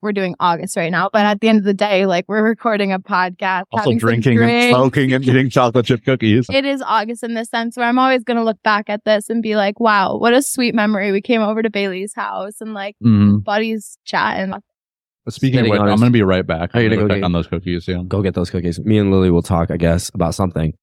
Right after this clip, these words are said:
Speaker 1: He's gonna put sea salt on top of the chocolate chips?
Speaker 3: He better put sea salt on those chocolate chips.
Speaker 1: That's a game
Speaker 3: That's a
Speaker 1: changer
Speaker 3: game
Speaker 1: for a
Speaker 3: changer,
Speaker 1: chocolate chip.
Speaker 3: for sure. Dude, okay. You know what I've not been doing? Listening to music.
Speaker 1: Really?
Speaker 3: I've not been listening to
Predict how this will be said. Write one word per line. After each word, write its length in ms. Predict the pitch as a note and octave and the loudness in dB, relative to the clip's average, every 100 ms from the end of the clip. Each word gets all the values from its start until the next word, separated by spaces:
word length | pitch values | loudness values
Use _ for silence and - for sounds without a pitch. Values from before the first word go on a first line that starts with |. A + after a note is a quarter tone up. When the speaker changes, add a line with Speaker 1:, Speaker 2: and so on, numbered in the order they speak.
| _ | _
Speaker 1:
He's 140 | - | -6
gonna 200 | G3+ C4 | -4 -8
put 200 | B3+ A#3+ | -8 -12
sea 240 | - - F#3 | -16 -18 -18
salt 320 | - G3 G3 | -6 -2 -2
on 100 | G3 | -4
top 240 | G#3 G3+ | -8 -10
of 80 | G3 | -10
the 60 | A3 | -14
chocolate 320 | A#3 G#3+ A3+ | -12 -12 -14
chips? 200 | - B3 | -18 -4
Speaker 3:
He 80 | D#3+ | 0
better 220 | B2 A#2+ | 2 2
put 180 | G#2+ - | 0 -2
sea 140 | - | -4
salt 220 | - - | -2 -2
on 60 | F2+ | -2
those 140 | F2+ G2+ | -2 -2
chocolate 260 | - F#2+ | -4 -4
chips. 180 | - - | -2 -4
Speaker 1:
That's 220 | F3 F#3 | -4 -10
a 60 | A#3+ | -12
game 400 | G3 E3 D#3+ D#3+ - | -14 -14 -12 -12 -4
Speaker 3:
That's 180 | - - | -2 -2
a 40 | |
Speaker 1:
changer 0 | |
Speaker 3:
game 160 | F#2 F2+ | -2 -2
Speaker 1:
for 40 | |
a 40 | F2 | 0
Speaker 3:
changer, 180 | F2 E2+ | -2 0
Speaker 1:
chocolate 240 | - D2+ | -2 -4
chip. 140 | - - _ - | -10 -18 _ -2
Speaker 3:
for 200 | F2 F2 | 0 0
sure. 420 | - F2+ E2+ E2 - _ _ _ _ - | -2 -4 -4 -6 -14 _ _ _ _ 0
Dude, 240 | C#3+ A2+ - | 0 0 -2
okay. 420 | A2+ A2 B2 G2+ F#2+ - _ _ _ _ _ _ - | 0 2 2 0 -2 -10 _ _ _ _ _ _ 0
You 100 | A#2+ | 2
know 160 | C3+ | 4
what 100 | D#3 | 4
I've 280 | D#3 D3 C3 | 4 2 -2
not 320 | G#2+ G#2+ G#2+ | -4 -2 0
been 180 | A#2 G2+ | 0 0
doing? 360 | F#2 F#2 G2 G#2 | 2 2 0 -2
Listening 500 | F#2+ G2+ G2 G2+ F#2+ | 0 0 2 0 0
to 100 | F2+ | -2
music. 520 | F2+ F2+ E2 E2 E2 - _ _ _ _ _ _ _ | 0 0 0 -2 -4 -10 _ _ _ _ _ _ _
Speaker 1:
Really? 580 | A3 C4+ D#4+ C#4 F#3 - | -18 -16 -14 -14 -16 -6
Speaker 3:
I've 140 | A2 A2+ | -2 0
not 240 | G#2 F#2+ | 2 0
been 140 | G2 F#2 | 2 0
listening 280 | F#2 F#2+ | 2 0
to 120 | F2+ | 0